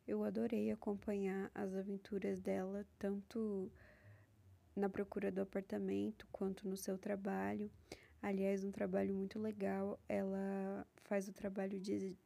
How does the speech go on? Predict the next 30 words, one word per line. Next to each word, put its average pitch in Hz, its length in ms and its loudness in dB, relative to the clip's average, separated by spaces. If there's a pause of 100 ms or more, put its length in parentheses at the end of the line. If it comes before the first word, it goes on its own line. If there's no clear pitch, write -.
(120)
edição 208 600 0 (680)
numa 220 260 2
editora 202 600 0
que 196 880 -2 (1000)
publica 202 480 -2
livros 202 380 -2
sobre 196 420 -2
faça 196 340 -2
você 208 280 -4
mesmo, 208 460 0
né, 208 280 0
do 190 160 -2
it 185 260 -2
yourself. 196 560 0 (680)
E 190 80 2
ela 196 160 2
tá 202 140 -2
trabalhando 202 560 2
num 196 120 2
livro 196 320 0
so-, 196 360 -4 (140)
sobre - 380 -2
co-, - 300 -2 (420)
crochê, 196 640 0
então 214 320 -2
é 226 40 2
uma 220 160 -2
coisa 214 280 -4
super - 320 -4
diferente. - 920 0